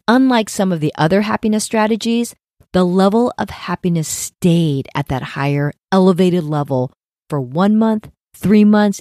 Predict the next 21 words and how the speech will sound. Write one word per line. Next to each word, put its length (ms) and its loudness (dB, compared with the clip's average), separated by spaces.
even 240 -2
six 500 -4
months 400 2
out, 300 0
which 200 -2
was 180 0
as 180 -4
long 420 0
as 200 -4
the 120 -8
study 300 -6
measured. 500 -6
But 160 4
even 320 4
more 420 4
astounding, 640 -10
when 240 2
looking 320 -2
at 160 -6
depressive 680 -4
symptoms, 680 -6